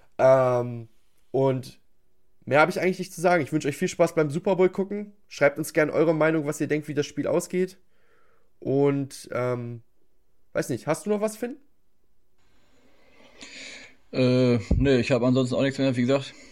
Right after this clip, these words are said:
Speaker 2: viel Spaß beim Super Bowl, letztes Spiel genießen und, ähm, wenn der Super Bowl gespielt ist, werden wir euch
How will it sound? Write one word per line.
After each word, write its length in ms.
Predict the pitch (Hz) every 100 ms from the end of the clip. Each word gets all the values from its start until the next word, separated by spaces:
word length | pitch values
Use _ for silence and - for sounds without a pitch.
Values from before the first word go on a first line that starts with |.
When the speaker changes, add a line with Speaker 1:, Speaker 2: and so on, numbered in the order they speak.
| - - - - -
Speaker 2:
viel 220 | 120 120
Spaß 240 | - 123
beim 160 | 120 110
Super 240 | 131 135
Bowl, 280 | 127 127 127 - - - - -
letztes 320 | 110 113 113
Spiel 180 | - 123
genießen 540 | 120 123 123 120 120
und, 340 | - 110 113 - - - _ _ _ _ _ -
ähm, 580 | 107 107 107 104 104 101
wenn 160 | 110
der 140 | 110 107
Super 220 | 123 110
Bowl 180 | 113 110
gespielt 400 | 104 - 120 -
ist, 320 | 110 - - _ - - - - - _ -
werden 260 | 87 107 110
wir 100 | 104
euch 220 | 107